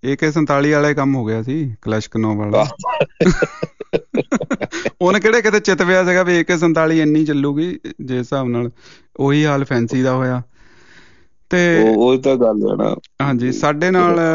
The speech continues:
Speaker 1: ਕਰਨੈਲ ਸਿੰਘ ਹੁਣੀ ਜੁੜੇ ਨੇ ਤੇ ਉਹ ਵੀ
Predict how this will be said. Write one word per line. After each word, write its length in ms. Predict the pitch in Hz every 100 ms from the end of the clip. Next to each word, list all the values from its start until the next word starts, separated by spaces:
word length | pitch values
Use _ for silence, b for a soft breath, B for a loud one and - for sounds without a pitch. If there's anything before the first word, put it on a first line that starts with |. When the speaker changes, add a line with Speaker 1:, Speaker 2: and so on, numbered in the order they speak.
| 160 156 147 135 -
Speaker 1:
ਕਰਨੈਲ 300 | 135 139 139
ਸਿੰਘ 200 | 160 151
ਹੁਣੀ 180 | 151 143
ਜੁੜੇ 260 | 120 113
ਨੇ 280 | 120 123 135
ਤੇ 480 | 135 127 127 123 123 - _ _
ਉਹ 120 | 113
ਵੀ 540 | 131 139 131 131 127